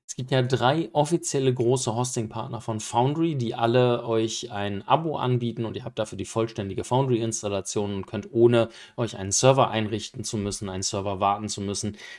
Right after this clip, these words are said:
direkt mit Foundry selber loslegen und in Foundry Welten erstellen und so weiter. Es gibt weitere Hosting-Möglichkeiten. Die eine ist das Selbsthosten.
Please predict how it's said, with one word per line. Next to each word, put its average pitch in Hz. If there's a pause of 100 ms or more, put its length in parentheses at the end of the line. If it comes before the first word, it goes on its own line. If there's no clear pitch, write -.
(100)
direkt 113
mit 104
Foundry 104
selber 98
loslegen 98
und 92
in 98
Foundry 95
Welten 92
erstellen 90
und 95
so 90
weiter. 80 (320)
Es -
gibt 160
weitere 160
Hosting-Möglichkeiten. 143
Die 117
eine 110
ist 107
das 101
Selbsthosten. 160